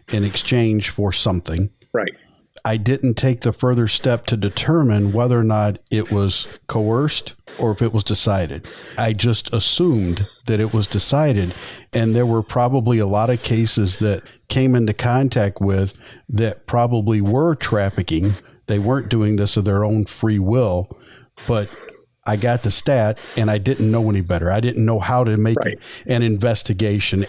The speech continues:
Speaker 1: And I think that that's one of the things that has been emphasized recently is to,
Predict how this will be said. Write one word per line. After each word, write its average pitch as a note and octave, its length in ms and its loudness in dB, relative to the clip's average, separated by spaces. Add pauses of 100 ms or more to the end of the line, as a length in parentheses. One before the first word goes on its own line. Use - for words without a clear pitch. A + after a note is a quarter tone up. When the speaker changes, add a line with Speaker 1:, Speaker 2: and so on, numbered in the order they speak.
Speaker 1:
And B2 140 2
I B2 100 2
think D3 220 -2
that B2 160 -2
that's C3+ 300 0
one C3+ 120 2
of A#2 100 2
the G#2+ 100 2
things G#2+ 420 0
that G2 240 0 (600)
has A2+ 260 0
been G2+ 400 0
emphasized A#2 880 0
recently G#2 800 0
is G#2+ 260 0
to, G2+ 400 0